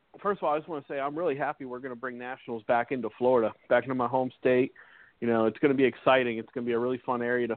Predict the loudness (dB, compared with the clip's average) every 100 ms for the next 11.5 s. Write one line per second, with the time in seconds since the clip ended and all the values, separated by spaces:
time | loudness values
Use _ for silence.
0 | 0 2 2 -2 -18 _ -4 -4 -2 0
1 | 0 2 0 0 0 -2 2 4 4 4
2 | 0 -2 -2 0 0 -2 -2 2 4 4
3 | 2 0 2 2 2 2 2 0 2 4
4 | 4 0 -6 _ _ -20 -20 _ -6 -2
5 | 0 0 -2 -2 -2 0 0 0 _ -20
6 | -20 _ 2 2 4 2 2 -2 -12 _
7 | -2 0 4 4 4 2 2 -2 -14 -12
8 | -12 -12 -14 -16 _ _ _ _ _ _
9 | _ -6 -4 -4 -4 -6 -6 -8 -8 -6
10 | -8 -10 -12 -14 _ _ -8 0 2 2
11 | 2 2 0 -2 -8